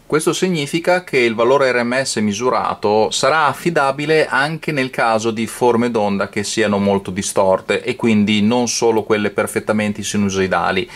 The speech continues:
ma altre forme d'onda con, eh, impulsi o anche, eh, presenza di armoniche potranno essere lette correttamente nel valore efficace.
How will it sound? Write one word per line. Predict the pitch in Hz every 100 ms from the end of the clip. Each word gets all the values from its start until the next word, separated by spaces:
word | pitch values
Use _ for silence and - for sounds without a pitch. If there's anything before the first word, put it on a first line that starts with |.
| - -
ma | 113 113
altre | 143 170 156
forme | - 135 131 123
d'onda | 120 107 101
con, | - 117 120 110 104
eh, | 98 95 92 95
impulsi | 104 107 139 123 104 - 104 98
o | 110 117 -
anche, | 113 113 101 107 104 98 98 95 92 90
eh, |
presenza | 92 101 110 117 101
di | 101
armoniche | 113 113 90 95 - 113
potranno | 135 135 127 117
essere | 120 101 - 113 110
lette | 104 95 107
correttamente | - 98 95 110 98 87 85
nel | 92 90
valore | 92 90 92
efficace. | 92 90 - - 78 - - -